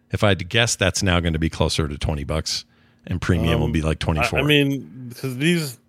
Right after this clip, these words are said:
Speaker 2: so the prices you gave, even with the increases, are still cheaper than what Game Pass Ultimate is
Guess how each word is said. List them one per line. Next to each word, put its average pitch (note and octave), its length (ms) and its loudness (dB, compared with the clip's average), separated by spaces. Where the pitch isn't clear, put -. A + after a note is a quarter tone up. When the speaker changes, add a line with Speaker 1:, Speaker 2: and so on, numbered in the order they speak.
Speaker 2:
so B2+ 360 4
the A2+ 160 0
prices D3+ 480 2
you A2+ 120 2
gave, G2 580 2
even A#2 240 -2
with G#2+ 120 -4
the G2+ 140 -6
increases, G2 480 -6
are F#2 40 -8
still G#2+ 220 -2
cheaper G2 460 -4
than F#2 180 -4
what F2+ 180 -4
Game G2 200 0
Pass F2+ 280 -2
Ultimate A#2+ 440 0
is C3+ 300 0